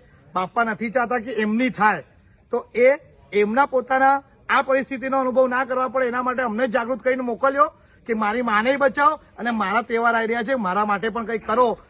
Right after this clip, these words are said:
એવી અમને સદબુદ્ધિ આપીને સ્થળે મોકલ્યો. અને આ કોર્પોરેશન અને આ અધિકારીઓ જે હિન્દુ, હિન્દુ, હિન્દુ કહી કહીને સત્તા ત્રીસ વર્ષથી ચલાવી રહ્યા છે, એ કેટલા સાચા હિન્દુ છે? અને જોડે જોડે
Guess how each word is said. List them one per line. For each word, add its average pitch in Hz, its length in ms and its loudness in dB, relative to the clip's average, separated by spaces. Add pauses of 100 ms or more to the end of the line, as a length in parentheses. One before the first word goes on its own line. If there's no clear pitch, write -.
(180)
એવી 226 200 0
અમને 240 200 0
સદબુદ્ધિ 220 480 -6
આપીને 233 340 -2
સ્થળે 208 300 -4
મોકલ્યો. 240 420 0 (340)
અને 214 100 -4
આ 214 300 0
કોર્પોરેશન 226 840 0 (280)
અને 190 140 -4
આ 233 140 4
અધિકારીઓ 214 640 0 (200)
જે 220 140 0
હિન્દુ, 202 360 2
હિન્દુ, 208 320 0
હિન્દુ 196 280 -2
કહી 208 240 -2
કહીને 214 240 -4
સત્તા 202 360 -8
ત્રીસ 208 260 -10
વર્ષથી 202 260 -8
ચલાવી 196 300 -4
રહ્યા 226 180 0
છે, 180 180 -6 (280)
એ 196 60 -6
કેટલા 208 460 -2
સાચા 208 440 -2
હિન્દુ 233 340 -2
છે? 254 260 4 (380)
અને 226 180 -4
જોડે 208 300 4
જોડે 262 340 2